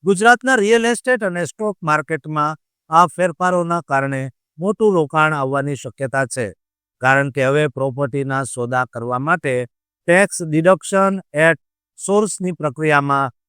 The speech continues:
પેન નંબરની જરૂર રહેશે નહીં અને માત્ર પાન કાર્ડથી કામ ચાલી જશે.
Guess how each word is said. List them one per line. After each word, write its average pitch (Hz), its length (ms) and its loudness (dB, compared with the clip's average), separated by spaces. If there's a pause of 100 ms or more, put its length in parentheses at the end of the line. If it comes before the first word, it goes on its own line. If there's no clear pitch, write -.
(160)
પેન 208 200 2
નંબરની 175 560 0
જરૂર 139 320 -2
રહેશે 131 320 -2
નહીં 165 260 -6 (340)
અને 135 160 -6
માત્ર 139 520 0 (280)
પાન 180 280 4
કાર્ડથી 143 420 -2
કામ 123 280 -4
ચાલી 127 260 -4
જશે. 123 440 -6